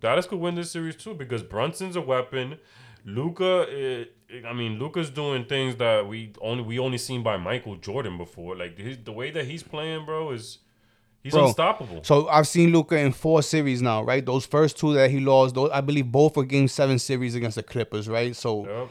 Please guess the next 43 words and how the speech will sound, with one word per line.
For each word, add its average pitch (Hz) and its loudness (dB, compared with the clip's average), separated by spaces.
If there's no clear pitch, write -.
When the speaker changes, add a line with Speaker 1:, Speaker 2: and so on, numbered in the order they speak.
Speaker 2:
and 120 0
tested 156 0
crazy 151 2
there 135 4
'cause 113 -4
he 143 0
was 165 2
coming 131 2
through 123 -2
big 127 0
time. 101 -4
Like, 104 -6
he 143 -6
was 151 0
a 120 -2
show, 110 0
you 117 -2
know? 139 2
Speaker 1:
And 110 -6
Speaker 2:
This 165 6
Speaker 1:
those - -4
Speaker 2:
year 185 4
he 175 6
Speaker 1:
Clipper 165 4
Speaker 2:
finally 165 8
Speaker 1:
teams 151 6
are 147 4
Speaker 2:
wins. 160 6
Speaker 1:
top 139 0
teams, 190 -8
Speaker 2:
And 143 -6
they 127 0
were, 135 2
Speaker 1:
dude. 123 -6
Speaker 2:
they 120 -2
was 120 0
championship 127 0
level 123 0
teams, 123 2
bro. 113 2
Good 110 -4
Speaker 1:
Exactly. 117 0
Speaker 2:
point. 131 2